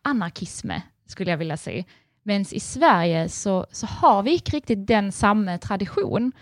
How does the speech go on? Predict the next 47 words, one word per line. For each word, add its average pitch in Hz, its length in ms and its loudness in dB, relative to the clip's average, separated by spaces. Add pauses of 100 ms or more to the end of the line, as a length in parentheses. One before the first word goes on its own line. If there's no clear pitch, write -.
(280)
Det 226 100 4
är 214 100 8
lite 247 280 0
mer 208 200 4
det 196 60 2
här, 170 280 4 (520)
eh, 127 80 -2
om 165 180 6
man 156 100 4
ska - 140 -4
vara 160 60 2
del 156 200 0
av 143 60 -2
en 127 80 -8
förening 214 720 2
och 185 100 -2
så - 100 -4
är 165 80 4
man, 156 320 0
eh, 113 180 -4
med 180 200 2
i 170 40 0
den 165 140 -2
föreningen 151 340 -6
hela 156 120 -4
sitt - 120 -10
liv 233 460 0
och 180 120 -2
så 170 200 -2
bygger 175 200 0
man 165 160 -2
på, 160 260 -2
på - 120 -8
den 214 260 2
mån 165 280 0
för 185 120 -2
att - 80 -4
det 180 80 -2
hela 190 420 4
är 170 220 4
så 165 380 6 (720)
institutionaliserat 190 1500 2
i 208 140 4
Sverige, 95 420 0
skulle - 220 -2
jag 170 60 2
vilja 170 340 4